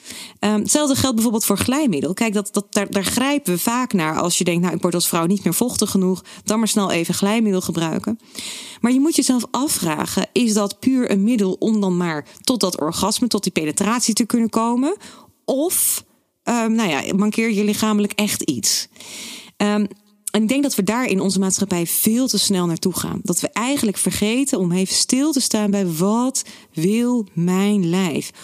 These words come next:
Hoe reageert mijn lijf op deze prikkel?" Zowel geldt dat voor mannen als voor vrouwen. Het is niet zo dat ik nou zeg, ehm,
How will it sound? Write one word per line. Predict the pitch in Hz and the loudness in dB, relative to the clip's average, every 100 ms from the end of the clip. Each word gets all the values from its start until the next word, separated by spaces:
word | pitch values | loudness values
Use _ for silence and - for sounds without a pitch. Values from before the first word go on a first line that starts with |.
| - | -20
Hoe | - 226 247 | 0 2 2
reageert | 226 208 180 175 | 0 0 -2 0
mijn | 180 196 220 | 0 2 2
lijf | 196 196 190 | 2 0 -2
op | 165 | -2
deze | 175 185 202 | -2 0 -2
prikkel?" | - 208 202 - - - - - | -4 -2 -2 -4 -8 -12 -16 -4
Zowel | 240 247 277 | 0 0 0
geldt | 247 233 | 0 0
dat | 233 | 0
voor | 220 | 0
mannen | 208 254 196 | 2 0 0
als | 190 | -2
voor | 190 | -2
vrouwen. | 165 196 170 165 | -2 0 0 -2
Het | 185 | -2
is | 185 | 0
niet | 214 | 0
zo | 208 | 0
dat | 196 | 0
ik | 185 | 0
nou | 185 | 0
zeg, | 190 185 - - - - | 0 -2 -6 -16 -18 -8
ehm, | 170 180 185 185 | -2 0 2 0